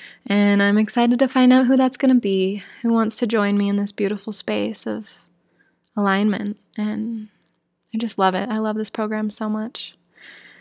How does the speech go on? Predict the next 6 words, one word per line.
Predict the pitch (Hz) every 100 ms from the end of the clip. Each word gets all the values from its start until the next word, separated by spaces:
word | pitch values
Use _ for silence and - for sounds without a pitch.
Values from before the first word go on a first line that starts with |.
| _ -
So | - 247 240
if | 240 254
you | 247
want | 240 254 262
to | - 254 240 233 226
apply, | 214 - 208 196 214 254